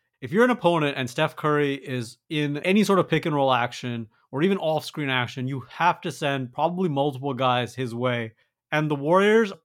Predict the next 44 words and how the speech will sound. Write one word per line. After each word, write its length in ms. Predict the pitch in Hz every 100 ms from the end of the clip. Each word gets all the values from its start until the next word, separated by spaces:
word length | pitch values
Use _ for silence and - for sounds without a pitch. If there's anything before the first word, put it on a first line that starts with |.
| -
continue 300 | 147 175 202
to 80 |
be 120 | 175 170
one 160 | 151
of 80 | 139
the 60 | 123
best 400 | 101 139 160 -
teams 320 | 160 160 135
in 80 | 139
the 100 | 135
league 460 | 127 120 117 113 - _
at 120 | 127
taking 300 | - 151 156
advantage 240 | 143 139 127
of 60 |
those 160 | 127 117
four 340 | - 139 143
on 220 | 139 127
three 180 | 127 135
opportunities, 680 | 123 123 123 131 123 117 107
in 140 | 127 120
part 220 | 143 135
because 240 | 131 120
Draymond 420 | 113 139 139 131
is 100 | 123
an 80 | 113
incredible 480 | 117 - 156 156 147
passer, 600 | - 127 131 139 131 127 _ _
but 300 | 147 135 135 _ -
also 380 | 170 233 254
because 340 | 175 143 147 127
they've 200 | 147 131
now 280 | 131 202 226
found, 440 | 185 151 139 127 - -
I 120 | 170
think, 120 | 262 185
a 60 |
useful 580 | 135 143 226 226 190 170
stretch 300 | - 165 139
five 380 | - 160 165 135
in 140 | 131
Nemanja 520 | 131 127 139 139 139
Bjelica, 680 | 127 131 123 151 151 185 175
who 300 | 120 131 123